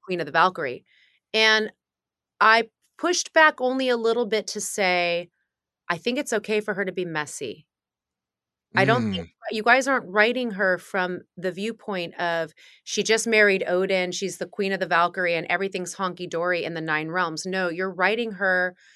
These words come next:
Speaker 1: she's earning, she's finding herself again.
Speaker 2: Yeah.
Speaker 1: She's go-, going through a transformation, and if that gets messy along the way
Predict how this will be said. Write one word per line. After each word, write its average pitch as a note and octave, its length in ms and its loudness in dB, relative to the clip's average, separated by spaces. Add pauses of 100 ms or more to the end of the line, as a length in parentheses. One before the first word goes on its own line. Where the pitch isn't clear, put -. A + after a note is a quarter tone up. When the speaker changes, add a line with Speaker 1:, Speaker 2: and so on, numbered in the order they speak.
(140)
Speaker 1:
she's B3+ 460 -2 (100)
earning, A3+ 520 -2 (100)
she's A#3+ 280 -6
finding B3 600 -2
herself F#3 640 -4 (180)
again. E3 520 -4 (540)
Speaker 2:
Yeah. - 80 -8
Speaker 1:
She's G3 160 -2
go-, G#3 340 0
going A#3 320 2
through B3+ 140 0
a G#3+ 60 4
transformation, F#3+ 800 -4
and E3 120 -6
if D#3+ 140 -10
that G3+ 220 2
gets A3 240 -6
messy F#3 480 -4
along E3 360 -2
the C#3+ 80 -6
way D#3+ 440 -4